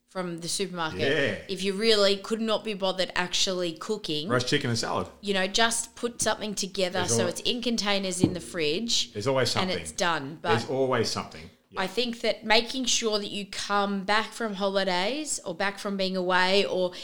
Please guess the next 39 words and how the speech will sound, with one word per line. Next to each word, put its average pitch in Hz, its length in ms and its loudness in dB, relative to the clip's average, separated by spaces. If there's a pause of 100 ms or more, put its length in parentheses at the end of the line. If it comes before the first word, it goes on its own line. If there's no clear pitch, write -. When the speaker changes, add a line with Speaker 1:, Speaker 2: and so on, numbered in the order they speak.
(140)
Speaker 1:
even 277 260 0
if 294 80 -2
you're 262 80 -4
not - 240 -4
planning 202 280 -2
on 175 160 -6
going 202 360 -2
away, 170 340 -2
just 240 300 -2
that 247 260 0
week 226 280 2
after 214 300 0
Christmas 208 520 -4
and 185 140 -4
New 185 80 0
Year's, 190 640 -4 (420)
that 202 240 4
you're 202 140 2
starting 233 520 2
back 202 400 0
with 202 140 -4
a 180 60 -6
follow-up 196 580 -2
plan, 196 500 -2
Speaker 2:
Be 170 100 -6
Speaker 1:
a 104 40 -2
Speaker 2:
ready. 101 160 2
Speaker 1:
plan 220 520 2 (320)
to 208 240 -2
take 220 380 0 (120)
action. 262 640 2 (540)
Yes, 233 360 2
the 262 120 0
habits 226 420 2
are 214 40 -6
there, 202 300 0
but 233 180 -8
they 196 180 2
won't 202 420 0